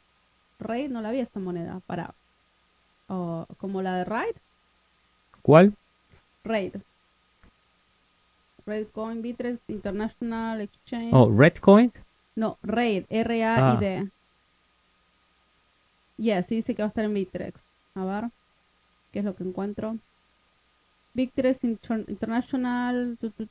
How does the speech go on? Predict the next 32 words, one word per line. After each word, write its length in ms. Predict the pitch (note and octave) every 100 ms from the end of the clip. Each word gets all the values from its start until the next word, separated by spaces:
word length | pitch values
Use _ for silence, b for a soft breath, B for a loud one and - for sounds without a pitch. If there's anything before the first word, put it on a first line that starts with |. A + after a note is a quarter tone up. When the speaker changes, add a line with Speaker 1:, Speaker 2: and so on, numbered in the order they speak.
| -
Speaker 1:
tu. 400 | A#3+ A#3+ B3 A#3 _
Yes, 320 | - B3 G3+ -
dice 260 | A3+ - A3
que 180 | G#3
va 120 | G3 G3
a 40 |
tener, 380 | G3 G3+ G3+ G3+ -
eh, 320 | F#3+ F#3 F#3 -
seis 480 | - - A3+ A3 -
millones 640 | A3+ G3+ - G#3+ G3+ G3 -
en 180 | G3 F#3
Raid 240 | G3 F#3
Token 340 | - F#3+ - E3 -
Sale. 280 | - - G3+ _ _ _ _ _ -
X 240 | G#3 G#3 -
R 240 | F#3 F#3+
D 200 | F3+ -
es 140 | - F#3
la 220 | E3+ F3 _
sigla. 320 | F#3 - - F#3+ -
Mañana 440 | F#3+ G3+ F#3+ F3
sale. 400 | - F#3+ - G3+ G3 _ _ _
Speaker 2:
Mm. 160 | - B2 G2+ _ _ _ _ _ _ _ -
Speaker 1:
Habría 180 | F3+
que 80 | F#3
comprar 320 | F3+ F3+ F#3
algunas. 380 | E3+ E3+ E3+ F3 -
A 80 |
ver 100 | G3
cuánto 220 | G3 G3+ -
está 160 | -
ahora. 320 | G#3 A3 A3+